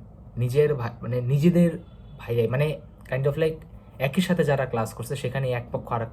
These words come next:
পক্ষের উপর হামলা করতেছে। মানে, এটা দুঃখের হোক, ফ্রাস্ট্রেটিং হোক, মানে,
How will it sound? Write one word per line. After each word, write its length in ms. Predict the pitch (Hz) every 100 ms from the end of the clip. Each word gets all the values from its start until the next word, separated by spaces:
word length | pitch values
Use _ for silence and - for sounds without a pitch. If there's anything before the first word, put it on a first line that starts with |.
| -
পক্ষের 240 | 107 110
উপর 140 | 104
হামলা 280 | 101 104 101
করতেছে। 400 | 95 92 - - - - - - -
মানে, 120 | 117
এটা 140 | 120 123
দুঃখের 760 | 107 143 139 - - 139 127
হোক, 260 | 131 127 -
ফ্রাস্ট্রেটিং 560 | 120 117 131 120 127
হোক, 200 | 127 120 123
মানে, 260 | 120 123